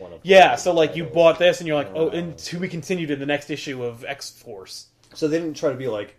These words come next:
Speaker 1: "X-Force Executioner Song number, like, one point seven."
Speaker 2: No, no, no, no. It was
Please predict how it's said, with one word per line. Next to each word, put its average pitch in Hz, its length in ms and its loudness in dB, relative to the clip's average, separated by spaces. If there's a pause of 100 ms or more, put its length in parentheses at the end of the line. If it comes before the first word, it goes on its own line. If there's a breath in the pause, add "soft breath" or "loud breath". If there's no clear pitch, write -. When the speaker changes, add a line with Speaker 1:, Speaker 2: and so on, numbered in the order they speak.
(160)
Speaker 1:
"X-Force 120 600 -8
Executioner 117 580 -16
Song 87 460 -14
number, 90 240 -18 (220)
like, 80 180 -14 (300)
one 107 180 -16
point 95 380 -16
seven." 165 220 -8
Speaker 2:
No, 131 280 2
no, 147 220 2
no, 143 60 -2
no. 117 220 -6
It 156 80 0
was 165 160 -4